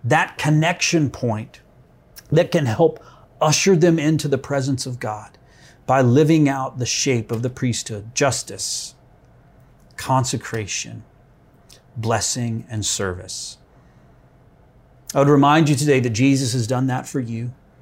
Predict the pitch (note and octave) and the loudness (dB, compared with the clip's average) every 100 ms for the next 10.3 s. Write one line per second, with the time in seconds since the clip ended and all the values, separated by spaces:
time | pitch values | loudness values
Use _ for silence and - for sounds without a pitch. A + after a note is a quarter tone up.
0 | _ _ _ _ _ - G#2 A2+ B2 G#2 | _ _ _ _ _ -8 -2 0 0 0
1 | A#2 - A2+ - - A#2+ G#2+ F#2+ F2 - | -4 -4 -6 -6 -2 0 0 -2 -6 -16
2 | - - _ - A2+ A2 G#2+ - A2+ G#2 | -20 -20 _ -10 -6 -4 -4 -6 -8 -8
3 | G2 - A2+ G2 G2+ - _ _ _ _ | -8 -10 -10 -12 -14 -20 _ _ _ _
4 | _ _ _ _ _ _ _ _ _ _ | _ _ _ _ _ _ _ _ _ _
5 | - D3 D3 A2 G#2+ - _ _ _ - | -4 0 2 0 -4 -12 _ _ _ -10
6 | A#2 B2+ B2+ - - C3 C#3+ - B2 G2+ | -4 -2 -2 -4 -2 2 2 2 -2 -4
7 | F#2 - - - _ _ _ _ _ - | -6 -10 -12 -12 _ _ _ _ _ -6
8 | A2 A2+ B2 D3 D#3 D3+ - A2 - A2 | 0 0 4 4 4 2 -2 -4 -4 -8
9 | F#2+ G#2 A#2 A2+ A2 A2+ - G#2 F2 F#2 | -6 -8 -4 -2 -2 -2 -4 -4 -6 -12
10 | - - - | -16 -14 -16